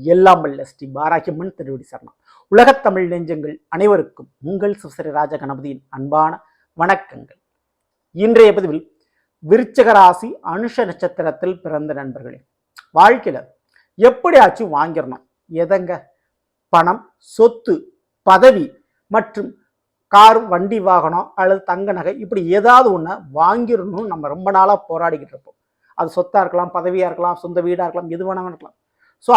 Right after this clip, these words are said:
அப்படிப்பட்ட அந்த பணம், பதவி, சொத்து, இவை அனைத்தும் எப்பொழுது நம்ம கைக்கு வந்து சேரும், எந்த ஒரு நேரத்துல வந்து சேரும், எப்போ முயற்சி பண்ணா அதுக்கு கண்டிப்பா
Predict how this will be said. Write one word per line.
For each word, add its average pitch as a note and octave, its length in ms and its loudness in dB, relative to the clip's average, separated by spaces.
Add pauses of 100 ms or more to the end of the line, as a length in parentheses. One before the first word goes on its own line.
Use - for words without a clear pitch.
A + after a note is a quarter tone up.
அப்படிப்பட்ட C4+ 640 4 (680)
அந்த F3 180 -6 (240)
பணம், F#3 320 0 (220)
பதவி, F3 340 -2 (160)
சொத்து, A3 360 -4 (220)
இவை A3 120 2 (120)
அனைத்தும் C#4 400 0 (560)
எப்பொழுது C#4 600 6
நம்ம G3 180 -2
கைக்கு G#3+ 320 0
வந்து F3 240 -8
சேரும், - 260 -20 (680)
எந்த B3 200 2 (120)
ஒரு F#3+ 200 4
நேரத்துல B3+ 480 2
வந்து E3+ 260 -10
சேரும், D3 260 -20 (400)
எப்போ A3 260 4 (100)
முயற்சி A#3+ 380 -2
பண்ணா G3 240 2 (220)
அதுக்கு D#3 320 -10
கண்டிப்பா F#3 300 -6